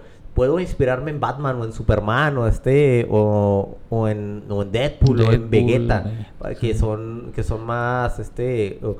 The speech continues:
Speaker 1: o, o, o en Blade, <laughs> que es que, como desde la manera en que decía motherfucker en la, en la película, decía,
Speaker 2: <laughs>
Speaker 1: "Ay, güey", co-, decía,
Speaker 2: Mm.
Speaker 1: co-, diría Bart, "Se oía delicioso".
Speaker 2: Pues te digo que Wesley,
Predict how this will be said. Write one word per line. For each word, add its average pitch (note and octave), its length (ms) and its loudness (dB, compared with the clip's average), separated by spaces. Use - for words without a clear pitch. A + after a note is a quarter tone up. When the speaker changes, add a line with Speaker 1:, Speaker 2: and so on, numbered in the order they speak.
Speaker 1:
o, - 60 -6
o, - 140 2
o D3 200 4
en D3 120 2
Blade, B2 400 6
<laughs> - 40 -6
que D3+ 120 0
es E3 280 6
que, - 280 4
como D#3+ 180 2
desde C3 160 2
la C3+ 100 4
manera C3 240 2
en C#3+ 60 -4
que E3+ 80 4
decía D3 180 2
motherfucker D3+ 720 2
en D3 160 -2
la, B2 140 -2
en B2+ 80 -2
la B2+ 100 -4
película, F3 380 6
decía, D#3+ 360 6
Speaker 2:
<laughs> C3+ 140 2
Speaker 1:
"Ay, A3 240 -4
güey", - 540 0
co-, D#3+ 140 -4
decía, D3+ 420 -2
Speaker 2:
Mm. D#3 240 -2
Speaker 1:
co-, D#3+ 120 -4
diría C3+ 220 -2
Bart, C#3 220 -2
"Se D#3 60 -2
oía D3 180 0
delicioso". C#4+ 840 -2
Speaker 2:
Pues - 120 -16
te G#2+ 140 0
digo A2+ 220 4
que A2 100 0
Wesley, A#2 500 4